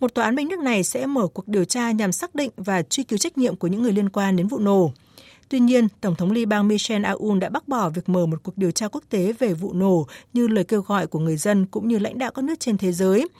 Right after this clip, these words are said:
với lý do một cuộc điều tra quốc tế sẽ bóp méo sự thật. Ông cho biết nguyên nhân vụ nổ ở cảng Beirut là do một hành động bất cẩn, tắc trách hoặc cũng có thể do một vụ tấn công tên lửa. Đây là lần đầu tiên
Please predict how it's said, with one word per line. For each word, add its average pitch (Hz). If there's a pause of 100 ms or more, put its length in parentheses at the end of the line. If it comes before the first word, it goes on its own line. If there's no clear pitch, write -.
(280)
với 254
lý 240
do 277 (140)
một 208
cuộc 196
điều 196
tra 214
quốc -
tế 185
sẽ 247
bóp 233
méo 185
sự -
thật. 214 (540)
Ông 277
cho 277
biết 320 (140)
nguyên 247
nhân 233
vụ 220
nổ 185
ở 170
cảng 170
Beirut 208
là 180
do 208
một 185
hành 165
động 175
bất -
cẩn, 190 (300)
tắc -
trách 403 (120)
hoặc -
cũng 220
có 226
thể 220
do 196
một 175
vụ 190
tấn 170
công 220
tên 196
lửa. 202 (640)
Đây 285
là 262
lần 180
đầu 175
tiên 220